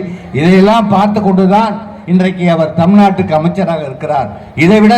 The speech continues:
வெட்கக்கேடான விஷயம் ஒன்றுமே இல்லை. இப்படி இந்த மாநகராட்சி விரைவிலே இந்த பணிகளை முடித்து மக்களுக்கு நல்ல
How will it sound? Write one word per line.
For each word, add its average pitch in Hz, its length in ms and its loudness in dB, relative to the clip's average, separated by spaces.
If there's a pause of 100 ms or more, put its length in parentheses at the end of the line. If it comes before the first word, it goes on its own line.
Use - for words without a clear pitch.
(100)
வெட்கக்கேடான 214 680 0 (160)
விஷயம் 190 320 2
ஒன்றுமே 185 300 0 (100)
இல்லை. 127 180 -6 (440)
இப்படி 220 280 2 (640)
இந்த 196 100 4 (140)
மாநகராட்சி 226 680 2 (520)
விரைவிலே 214 520 2 (420)
இந்த 185 120 0 (160)
பணிகளை 220 400 2 (120)
முடித்து 208 380 2 (500)
மக்களுக்கு 233 520 0 (180)
நல்ல 214 280 2